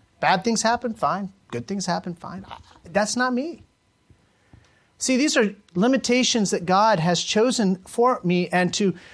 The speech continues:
recognize my, excuse me, to humble myself under God's mighty hand is to recognize that these are God's choices. And rather than fight against them, live within them joyfully, at peace,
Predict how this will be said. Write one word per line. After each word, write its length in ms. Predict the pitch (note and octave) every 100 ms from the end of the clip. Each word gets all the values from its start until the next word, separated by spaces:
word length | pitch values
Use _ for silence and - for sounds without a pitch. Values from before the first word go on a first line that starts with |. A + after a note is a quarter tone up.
| -
recognize 840 | E3+ A3 C4 D4 G#3 F3+ E3 D#3 -
my, 260 | E3 F#3 G3
excuse 280 | F3+ F3 A3+
me, 100 | C3+
to 240 | - F#3
humble 360 | D#3 A#3+ D#4+ F4+
myself 540 | C4 G3 - D3+ C3 -
under 360 | F#3 A3 F3+
God's 360 | D#3+ F#3 F3 E3
mighty 220 | D#3+ D#3+
hand 200 | D3+ E3
is 160 | C#3+ C3+
to 60 |
recognize 480 | C#3+ G#3+ A3 E3 C3+
that 100 | B2
these 180 | F3 G#3
are 60 | D3+
God's 260 | D3 C#3+
choices. 580 | - D3+ F3+ - - - _ - - -
And 120 | - F#3
rather 220 | C4 D4
than 140 | A#3+
fight 300 | F#3 B3 A#3+
against 380 | G3 D#3+ C#4 -
them, 200 | G3 - -
live 320 | G#3 D#4+ A3+
within 460 | G3 - G#3+ A#3+
them 240 | G#3 D3+ - _
joyfully, 720 | - F3+ F3+ F3 - A2 G2+ - _ - _ _ _ _ _ _ _ _
at 160 | - F#3
peace, 520 | - A3 - - -